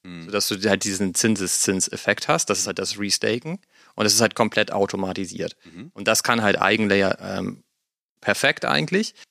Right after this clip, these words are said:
Speaker 2: Bei Eigenlayer ist aber im Moment das Problem, dass die quasi, du kannst da grad nicht mehr restaken, weil die halt immer das, ähm,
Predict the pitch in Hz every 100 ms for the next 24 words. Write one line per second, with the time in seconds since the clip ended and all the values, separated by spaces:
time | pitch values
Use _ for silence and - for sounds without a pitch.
0 | _ - - 135 - 123 117 127 139 135
1 | 135 - 123 - 120 113 120 143 147 -
2 | - 127 123 131 113 104 - 113 113 -
3 | - 110 110 104 - - 135 90 92 -
4 | - 92 101 - 113 117 165 127 107 107
5 | 107 110 - 110 104 107 - 104 - -
6 | 107 98 98 98